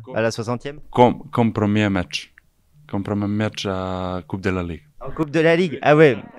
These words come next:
Speaker 2: mais il n'y aura pas de, de tir au but, pas de prolongation ?
Speaker 1: Non, non, pas de prolongation, euh, mais à s-, soixantième,
Speaker 2: Ouais.
Speaker 1: soixantième minute, euh,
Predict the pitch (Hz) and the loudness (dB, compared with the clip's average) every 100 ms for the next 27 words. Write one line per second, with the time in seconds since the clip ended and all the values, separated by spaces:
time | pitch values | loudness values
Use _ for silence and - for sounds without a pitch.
0 | - 131 156 160 156 131 127 156 147 143 | -6 2 2 4 4 4 6 4 8 8
1 | 143 139 135 131 131 120 127 131 - 131 | 8 6 6 4 2 2 2 0 0 2
2 | 135 135 170 160 135 123 123 - 123 123 | 2 2 -4 0 0 2 -2 -2 -2 -2
3 | 123 - 147 151 - - - - - - | -4 -6 -10 -10 -10 -16 -20 -20 -20 -20
4 | - 110 117 110 104 98 110 101 104 98 | -4 4 6 6 4 4 0 2 0 2
5 | 95 92 - 127 139 - 107 104 107 104 | 0 -2 0 0 0 -4 -4 -2 -2 -2
6 | 104 - 101 98 98 95 95 - - - | -2 -4 -2 -2 -2 -4 -4 -4 -2 0
7 | - - - - - - - - - - | 0 0 -2 -2 -2 -4 -4 -4 -4 -6
8 | - - - - - - 107 98 92 _ | -8 -10 -12 -14 -16 -12 -8 -6 -8 _
9 | _ - - 110 98 - 110 107 - _ | _ -16 -4 -2 0 0 -2 -4 -8 _
10 | - 123 131 117 - - 110 - - - | -4 2 2 0 -6 -20 -20 -20 -12 -4
11 | 107 - 107 - 120 117 104 104 110 131 | -2 -2 -2 -2 -2 -2 -2 -2 0 0
12 | 135 - - 107 104 101 101 101 101 | -2 -8 -6 -2 -2 -2 -2 -2 -4